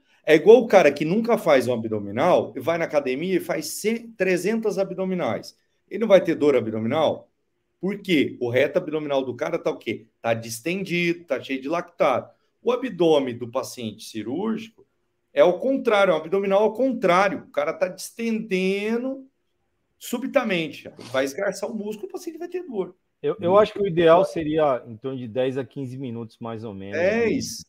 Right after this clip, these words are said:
Speaker 1: Não,
Speaker 2: tempo.
Speaker 1: até mais, não, pode ser um pouquinho mais rápido, não precisa ser tanto assim.
Speaker 2: É, sim,
Speaker 1: Eu não
Speaker 2: sim,
Speaker 1: tenho
Speaker 2: sim.
Speaker 1: número, não existe isso na
Speaker 2: Não, é que,
Speaker 1: literatura.
Speaker 2: óbvio, né? É,
Speaker 1: Eu não
Speaker 2: quanto
Speaker 1: sou
Speaker 2: mais lento, melhor, né? Quanto mais
Speaker 1: Melhor.
Speaker 2: lento, melhor.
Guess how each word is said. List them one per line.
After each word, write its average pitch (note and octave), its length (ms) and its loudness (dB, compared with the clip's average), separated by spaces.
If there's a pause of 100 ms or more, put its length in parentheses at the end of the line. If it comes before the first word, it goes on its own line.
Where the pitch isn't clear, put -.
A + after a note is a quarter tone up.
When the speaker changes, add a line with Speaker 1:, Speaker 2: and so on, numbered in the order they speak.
(200)
Speaker 1:
Não, F3+ 140 -2
Speaker 2:
tempo. G3 120 2
Speaker 1:
até E3+ 180 -2
mais, F#3+ 280 -6
não, G3+ 320 -6
pode F3 320 -10
ser F3+ 100 -10
um F3 60 -10
pouquinho G#3 340 -16
mais D#3 280 -12
rápido, G#2 380 -4
não A2+ 60 -14
precisa - 300 -14
ser - 140 -12
tanto C3 400 -4
assim. A#2 180 -4
Speaker 2:
É, B2 120 0
sim, D#3 360 -8
Speaker 1:
Eu E3 60 -2
não A3+ 160 6
Speaker 2:
sim, B2 60 -4
Speaker 1:
tenho A3+ 220 -2
Speaker 2:
sim. - 100 -6 (440)
Speaker 1:
número, C#3 720 -2 (100)
não C#3 200 -8
existe C3+ 560 -10
isso - 180 -18
na F#2+ 80 -10
Speaker 2:
Não, E3+ 100 0
é C#3 100 2
que, E3+ 120 -2
Speaker 1:
literatura. - 320 -2
Speaker 2:
óbvio, C#3+ 300 8
né? C3+ 100 -2
É, B2 40 -2
Speaker 1:
Eu C3+ 260 -6
não A#2 60 -6
Speaker 2:
quanto E3 320 2
Speaker 1:
sou E3 120 4
Speaker 2:
mais D3+ 240 4
lento, E3 380 -2
melhor, G3+ 500 4
né? C#3 160 -8
Quanto C3+ 320 -10
mais E3 40 0
Speaker 1:
Melhor. C#3+ 420 4
Speaker 2:
lento, E3+ 100 -6
melhor. A#2+ 240 -4